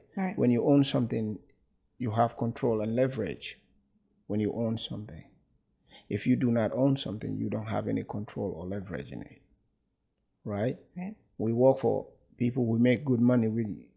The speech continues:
Speaker 2: it's, it's nice, it's beautiful. But please, do not let it get in the way of your fucking goals. Ever. Ever.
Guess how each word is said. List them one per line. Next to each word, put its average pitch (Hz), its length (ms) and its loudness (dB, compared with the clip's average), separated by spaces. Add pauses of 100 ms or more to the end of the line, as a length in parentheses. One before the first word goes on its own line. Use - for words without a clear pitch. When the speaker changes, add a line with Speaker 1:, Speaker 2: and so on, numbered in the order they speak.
Speaker 2:
it's, 131 180 0 (120)
it's 123 180 0
nice, 123 420 2
it's 107 120 -10
beautiful. 120 600 0 (840)
But 123 240 -2
please, 135 540 0 (140)
do 135 140 2
not 156 240 10
let 147 420 8
it 104 220 -4 (920)
get 151 260 6
in 151 180 4
the 147 80 6
way 131 640 8 (920)
of 110 140 -8
your - 140 2
fucking 117 380 4
goals. 101 480 -2 (1160)
Ever. 147 320 6 (720)
Ever. 139 300 2